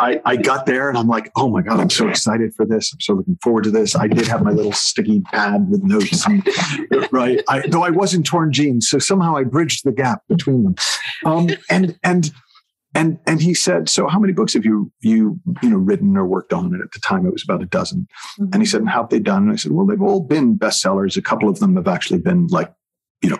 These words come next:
Speaker 1: big, big, big bestsellers."
Speaker 2: Mm-hmm.
Speaker 1: And he went, "Uh-huh, uh-huh, uh-huh." Just, like, taking notes. And he's like,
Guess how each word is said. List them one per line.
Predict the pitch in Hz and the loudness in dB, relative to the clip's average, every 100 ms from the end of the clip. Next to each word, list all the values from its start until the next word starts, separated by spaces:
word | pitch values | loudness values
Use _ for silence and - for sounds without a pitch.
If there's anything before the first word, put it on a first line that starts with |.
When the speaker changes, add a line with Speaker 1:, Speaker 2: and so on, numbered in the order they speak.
| - | -4
Speaker 1:
big, | - - - | 0 0 2
big, | - 214 | 0 0
big | 190 - | -2 -2
bestsellers." | - - 180 180 180 | -6 -6 -4 -6 -8
Speaker 2:
Mm-hmm. | 196 - - - _ - | -14 -20 -20 -20 _ 0
Speaker 1:
And | 104 | 2
he | |
went, | 104 101 | 2 0
"Uh-huh, | - 107 147 147 _ _ | -4 -2 -2 -4 _ _
uh-huh, | - - 98 - | -4 -2 -4 -6
uh-huh." | - - - | -6 -4 -4
Just, | - - | -8 -6
like, | - 57 - | -6 -6 -6
taking | - - | -2 -2
notes. | - - - | -4 -8 -14
And | - | -12
he's | - - | -10 -10
like, | - | -10